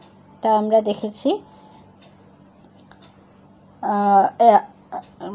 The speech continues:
পথে যে-, যাওয়ার সময় তিনি এমন কিছু, আহ, জলপ্রপাত দেখেছিলেন, আবার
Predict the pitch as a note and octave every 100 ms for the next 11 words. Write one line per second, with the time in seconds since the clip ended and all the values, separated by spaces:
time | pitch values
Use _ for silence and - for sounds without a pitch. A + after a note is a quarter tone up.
0 | - - - A#3+ A#3+ C#4 A3+ G#3+ G#3+ A3+
1 | G#3+ C4 - C4+ - G#3+ C#4 D#4+ A3+ A3+
2 | A3+ G#3+ A3 A#3+ A#3+ A#3+ A#3+ C4 B3+ -
3 | - - _ A3 G#3+ G#3 A3+ A#3 B3+ B3+
4 | A#3+ A#3+ A3+ G#3+ G3+ A3 - A3 A3 A3+
5 | - G#3+ G#3 G#3+